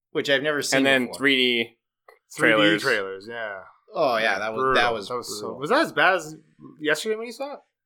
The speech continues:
Speaker 1: No, but what made it not as bad is the trailers were completely different to what I had
Speaker 3: Oh, well,
Speaker 1: yesterday,
Speaker 3: that's
Speaker 1: which was also
Speaker 3: good.
Speaker 1: s-, Cineplex,
Speaker 3: Because the
Speaker 1: but
Speaker 3: trailers we got today was Disney, Disney, Disney, Disney, Disney.
Speaker 1: Yeah, it's like, "Great, Disney. We know you can animate dogs.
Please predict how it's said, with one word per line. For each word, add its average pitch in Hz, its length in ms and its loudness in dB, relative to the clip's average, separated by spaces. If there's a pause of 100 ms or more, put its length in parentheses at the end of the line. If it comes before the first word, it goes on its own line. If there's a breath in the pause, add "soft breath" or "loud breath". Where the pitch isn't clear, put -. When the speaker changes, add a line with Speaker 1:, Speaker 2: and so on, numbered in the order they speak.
Speaker 1:
No, 180 960 2
but 165 140 4
what 170 200 2
made 190 220 4
it 175 160 0
not 175 300 4
as 277 100 -2
bad 135 320 2
is 131 140 -6
the 135 80 -6
trailers 320 500 0
were 294 140 -6
completely 190 580 -6
different 127 540 -6
to - 120 -16
what 104 140 -8
I 101 80 -8
had 98 220 -8
Speaker 3:
Oh, - 60 -10
well, 95 60 -8
Speaker 1:
yesterday, 120 300 -8
Speaker 3:
that's 139 160 -2
Speaker 1:
which 98 160 -16
was 110 140 -14
also 95 260 -6
Speaker 3:
good. 104 60 -16
Speaker 1:
s-, - 180 -16 (100)
Cineplex, 113 720 -10
Speaker 3:
Because 127 260 -6
the 127 100 -10
Speaker 1:
but - 40 -10
Speaker 3:
trailers 151 380 2
we 143 100 -6
got 139 180 2
today 151 280 -4
was 131 200 -4
Disney, 151 380 -4
Disney, 139 320 -6
Disney, 143 360 -6
Disney, 135 340 -6
Disney. 143 580 0
Speaker 1:
Yeah, 120 180 -10
it's 113 140 -8
like, 139 140 -4
"Great, 139 260 -2
Disney. 123 280 -6
We 139 100 -2
know 147 80 -2
you 160 160 -2
can 160 100 -8
animate 143 480 -4
dogs. 120 540 -2